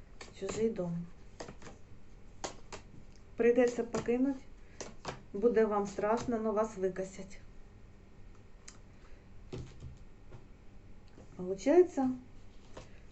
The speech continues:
сила роду. Південь Запоріжжя. Єсть серце, яке переживає за свою ре-, рідну землю. За, як,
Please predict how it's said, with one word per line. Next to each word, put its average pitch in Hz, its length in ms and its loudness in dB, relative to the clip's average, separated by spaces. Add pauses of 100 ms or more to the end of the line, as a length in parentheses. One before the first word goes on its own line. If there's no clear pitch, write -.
(1300)
сила 277 540 6
роду. 185 460 6 (1400)
Південь 254 440 2
Запоріжжя. 180 760 0 (2000)
Єсть 233 640 4 (1700)
серце, 240 420 6
яке 196 280 6
переживає 190 720 4
за 190 140 0
свою 202 540 2
ре-, 175 220 2 (180)
рідну 202 420 2
землю. 175 420 2 (100)
За, 185 220 -2 (120)
як, 190 160 6